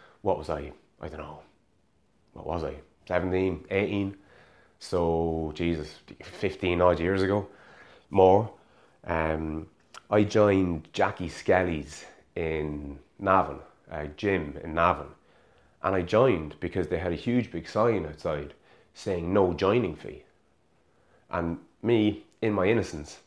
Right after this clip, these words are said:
thought that meant no monthly membership fees. So in I went, looking for my fucking free membership, essentially.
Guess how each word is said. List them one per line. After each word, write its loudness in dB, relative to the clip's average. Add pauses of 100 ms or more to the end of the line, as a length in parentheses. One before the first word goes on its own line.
(180)
thought -2
that -6
meant -2 (100)
no 0
monthly -4
membership -2
fees. -16 (640)
So 0 (200)
in 4
I 2
went, 2
looking -6
for -8
my -2
fucking -4 (600)
free -2
membership, 0
essentially. -6